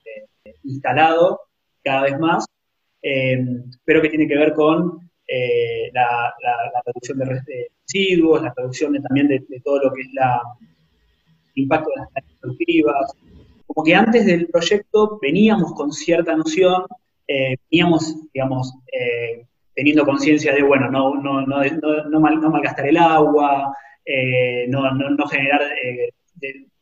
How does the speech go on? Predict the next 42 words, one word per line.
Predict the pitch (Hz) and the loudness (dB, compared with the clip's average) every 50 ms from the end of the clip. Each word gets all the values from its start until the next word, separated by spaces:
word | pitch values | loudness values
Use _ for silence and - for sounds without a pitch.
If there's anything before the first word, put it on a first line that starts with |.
| _ _ _ | _ _ _
digamos, | - 135 127 131 131 131 131 - _ _ - | -8 -6 -4 -4 -6 -6 -10 -14 _ _ -14
eh, | - - - - _ _ _ _ _ _ _ _ _ _ - | -12 -12 -12 -14 _ _ _ _ _ _ _ _ _ _ -10
desechos | 131 131 131 147 135 139 131 127 | -8 -4 -4 -4 -2 -4 -4 -6
en | 127 135 | -4 -6
exceso, | 131 - 175 170 165 160 151 156 - 143 139 135 135 131 | -4 0 2 4 4 4 4 2 0 -2 0 2 2 0
siempre | - - 170 170 160 147 | 0 -2 -2 -2 -2 -2
fuimos | 156 151 156 156 156 | 0 2 2 4 2
muy | 156 156 | 2 0
conscientes | - 143 135 139 151 156 156 151 | -2 -4 -4 -4 -4 -4 -4 -4
con | - - 127 | -6 -6 -6
todo | 127 151 156 | -2 0 0
lo | 156 135 | 0 0
que | - - | -2 -4
consumíamos, | 117 127 123 - 131 131 151 170 175 156 147 143 143 139 147 - - _ _ _ _ _ _ _ _ | -8 -8 -10 -10 -6 -4 0 0 2 2 2 2 0 -2 -4 -8 -10 _ _ _ _ _ _ _ _
eh, | - 127 123 123 123 123 120 120 117 120 - | -4 -2 -2 -2 0 0 0 0 -2 -4 -6
digamos, | 131 131 131 127 131 131 127 | -2 -2 0 0 0 -2 -4
no | 139 139 | -6 -6
solamente | - 139 131 139 147 147 143 | -6 -4 -2 -2 0 0 0
con | - 139 | -2 -2
el | 127 139 | -2 0
agua, | 156 156 151 139 131 | 0 2 2 0 -2
sino, | 123 - - 127 131 135 131 131 - - _ _ _ _ _ _ _ | -2 -6 -10 -10 -8 -8 -8 -8 -10 -16 _ _ _ _ _ _ _
eh, | - 127 123 120 120 120 120 117 117 117 113 113 113 - _ - | -8 -4 -2 0 2 2 0 0 -2 -8 -14 -16 -18 -20 _ -10
digamos, | 127 127 123 123 123 120 127 - _ _ | -6 -6 -6 -6 -6 -8 -12 -14 _ _
ten-, | - 135 - 269 _ _ _ _ _ _ _ _ _ | -8 -8 -8 -10 _ _ _ _ _ _ _ _ _
ten-, | - 131 139 143 | -8 -6 -6 -4
siendo | - 156 156 160 147 | 0 2 4 4 4
muy | 160 160 | 4 4
conscientes | 156 156 147 - - 165 165 160 156 | 4 2 0 0 0 0 0 0 0
de | 143 131 | -2 -4
que | 131 131 | -6 -4
cada | - 151 147 147 | -2 0 0 0
co-, | - 170 170 | 0 -4 -6
cada | - - 170 170 165 | -2 0 2 2 2
cosa | 170 175 175 - 160 | 2 0 0 0 -4
que | 135 123 | -8 -8
comprábamos | 123 123 123 - - 156 156 160 156 151 151 - 147 147 - - - | -10 -10 -12 -8 -2 2 4 4 4 4 2 0 0 -2 -2 -4 -8
o | 123 | -10
que, | - 120 117 120 - - | -10 -10 -12 -12 -12 -14
o | 131 131 | -16 -16
que | - 127 | -16 -14
pensábamos, | - - - 127 - - 156 156 156 156 160 165 160 160 - - | -12 -12 -12 -8 -4 -2 0 2 2 2 2 0 0 -4 -6 -10